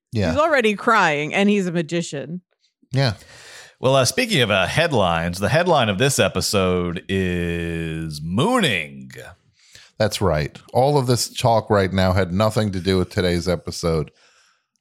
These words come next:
Speaker 1: But Brett, you gotta
Speaker 2: That's
Speaker 1: admit one thing.
Speaker 3: Yeah.
Speaker 1: It's gold.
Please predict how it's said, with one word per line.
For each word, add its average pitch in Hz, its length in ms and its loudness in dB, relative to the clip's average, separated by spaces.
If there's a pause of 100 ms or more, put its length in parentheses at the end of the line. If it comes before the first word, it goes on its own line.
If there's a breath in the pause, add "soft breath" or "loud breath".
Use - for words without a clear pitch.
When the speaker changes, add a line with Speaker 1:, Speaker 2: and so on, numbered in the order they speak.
(480)
Speaker 1:
But 101 160 -4
Brett, 117 220 0
you 92 80 -6
gotta 110 160 2
Speaker 2:
That's 104 120 0
Speaker 1:
admit 95 140 2
one 101 220 0
thing. 76 300 -4 (520)
Speaker 3:
Yeah. - 160 -6 (440)
Speaker 1:
It's - 100 -18
gold. 80 720 -4